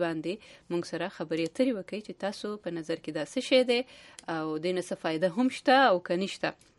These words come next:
وختي خبره کوله، م-، ما چې کوم د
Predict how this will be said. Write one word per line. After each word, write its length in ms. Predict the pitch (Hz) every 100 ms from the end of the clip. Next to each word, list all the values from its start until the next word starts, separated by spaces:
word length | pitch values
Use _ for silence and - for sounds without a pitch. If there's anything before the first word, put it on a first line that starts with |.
| - _ _ _ _ _ _ _ _ _ -
وختي 240 | 208 - 247
خبره 300 | 254 254 247
کوله، 400 | - 214 240 240
م-، 580 | 226 - 180 180 175
ما 180 | 180 190
چې 320 | 254 196 196
کوم 260 | 196 190
د 60 | 202